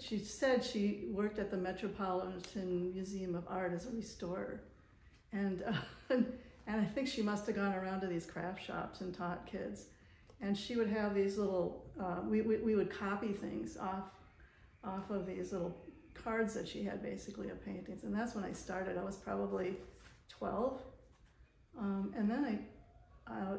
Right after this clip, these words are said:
actually in high school took some art classes, just tried to get outside, <laughs> tried to talk the teacher into letting me <laughs> outside so I could do some paintings. And then in college, um,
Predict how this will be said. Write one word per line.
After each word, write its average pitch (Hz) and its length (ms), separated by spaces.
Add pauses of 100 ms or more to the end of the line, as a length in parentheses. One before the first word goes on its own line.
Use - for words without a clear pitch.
actually 202 380
in 190 80
high 196 200
school 202 460
took 202 200
some 202 160
art 190 260
classes, 190 680 (440)
just 240 260
tried 220 220
to 202 60
get 202 160
outside, 185 680 (340)
<laughs> - 140
tried 254 440
to 208 140 (440)
talk 240 280
the 233 80
teacher 226 400
into 190 160
letting 196 320
me 190 140
<laughs> - 80
outside 202 580
so 185 140
I 180 80
could - 180
do 185 120
some 180 220
paintings. 208 580 (680)
And 196 260
then 196 580
in 202 180
college, 202 920 (1200)
um, 202 460